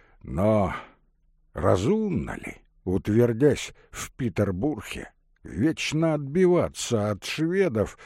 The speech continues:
на Сестре-реке да на Котлине-острове? Ждать, когда Карл, наскуча воевать с одними своими мечтами да сновидениями, повернёт из Европы на нас свои войска?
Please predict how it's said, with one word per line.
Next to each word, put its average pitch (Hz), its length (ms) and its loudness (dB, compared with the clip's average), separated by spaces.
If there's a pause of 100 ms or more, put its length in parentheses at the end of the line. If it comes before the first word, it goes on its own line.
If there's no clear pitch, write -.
(240)
на 151 200 4
Сестре-реке 123 1200 4
да 180 160 2
на 180 160 0
Котлине-острове? - 1300 -2 (500)
Ждать, 82 520 -2
когда 82 360 -2
Карл, 101 600 0 (360)
наскуча 165 680 0
воевать 104 420 2
с - 140 -4
одними 107 440 2
своими 104 680 2 (200)
мечтами 98 840 0
да 98 180 2
сновидениями, 101 1200 0 (340)
повернёт 190 760 4
из 104 160 2
Европы 135 580 4
на 131 160 4
нас 180 240 -4
свои 185 320 0
войска? - 560 -4